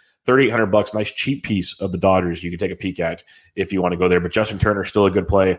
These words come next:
I wish I could play Taylor somewhere else and you could play Turner and Taylor, but Taylor at thirty-eight, definitely in play for you on that one. Shortstop position, Trey Turner at fifty-one. I love Trey. You can steal on Gerrit Cole. That's been one thing time and time again.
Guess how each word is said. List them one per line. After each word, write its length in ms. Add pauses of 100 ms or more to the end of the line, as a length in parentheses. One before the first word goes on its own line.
(340)
I 80
wish 260
I 60
could 120
play 120
Taylor 300
somewhere 320
else 160
and 100
you 80
could 40
play 120
Turner 320
and 260
Taylor, 400 (420)
but 120
Taylor 280
at 120
thirty-eight, 460 (880)
definitely 480
in 120
play 220
for 240
you 260 (480)
on 180
that 240
one. 240 (720)
Shortstop 720
position, 440
Trey 180
Turner 320
at 100
fifty-one. 640
I 140
love 260
Trey. 240
You 120
can 120
steal 380
on 120
Gerrit 280
Cole. 220
That's 100
been 200
one 140
thing 180
time 240
and 100
time 180
again. 240